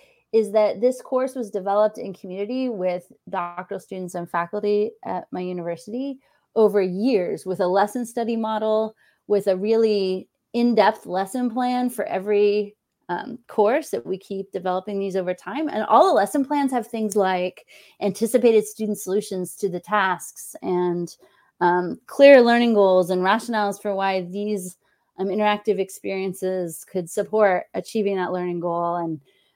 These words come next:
um, my own math knowledge for teaching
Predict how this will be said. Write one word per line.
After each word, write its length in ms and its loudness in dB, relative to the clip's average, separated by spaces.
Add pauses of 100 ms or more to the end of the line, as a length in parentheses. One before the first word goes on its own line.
(140)
um, 460 6 (100)
my 360 10
own 580 2
math 280 -4
knowledge 320 -2
for 120 -6
teaching 720 -6